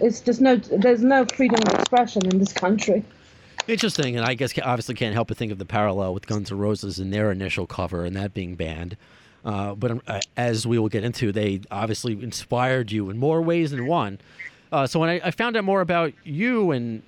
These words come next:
Speaker 2: you know, it had Anthony Bozza, um, you know, kind of, uh, I, I don't know if he was in the same pu-, uh, publisher as you, and, and Neil Strauss kind of helped you a little bit with your publication. I'm like, "All right, I like their books. I respect their opinions. I gotta find out more about this girl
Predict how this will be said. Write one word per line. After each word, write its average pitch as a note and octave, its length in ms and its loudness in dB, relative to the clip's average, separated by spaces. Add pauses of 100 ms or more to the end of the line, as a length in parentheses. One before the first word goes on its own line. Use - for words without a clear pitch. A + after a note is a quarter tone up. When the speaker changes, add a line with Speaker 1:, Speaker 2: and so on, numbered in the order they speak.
(180)
Speaker 2:
you D3+ 100 -6
know, A2 160 -4
it A2 220 -4
had A#2+ 160 -2
Anthony C3 380 -2
Bozza, F3+ 480 0
um, D#3 380 -4
you C#3 80 -4
know, A2+ 120 -4
kind D3 280 -2
of, C#3 240 -6 (560)
uh, A2+ 420 -8 (100)
I, C3 140 -8
I D#3 80 -2
don't F#3+ 80 0
know F#3+ 60 2
if D#3 60 -4
he D#3+ 80 0
was C3+ 120 0
in A#2+ 60 -6
the G#2 60 -4
same A#2 220 -4
pu-, C3+ 120 -4
uh, G#2+ 260 -4 (140)
publisher G3 460 -2
as F3+ 140 -2
you, F3+ 420 0
and, G#2 220 -2
and G2+ 180 -6
Neil C#3+ 180 2
Strauss D3 440 0
kind D#3+ 200 -2
of D3 60 -6
helped E3 320 -4 (400)
you E3+ 180 0
a D#3+ 40 0
little E3+ 180 2
bit E3+ 100 0
with D3 120 -2
your D3 100 -6
publication. D#3+ 640 -2
I'm C#3+ 60 -2
like, C3+ 120 -4
"All C#3 80 0
right, G#2+ 120 -2
I B2 80 2
like D#3 200 0
their C3 200 2
books. - 480 -6 (720)
I E3 120 -2
respect D3+ 440 -2
their C#3+ 140 2
opinions. A#2+ 600 -4
I C3 120 -2
gotta B2+ 140 -2
find G#2+ 220 -4
out G2+ 160 -2
more G#2 200 -4
about F#2+ 340 -6
this F#2+ 240 -8
girl D2 300 -10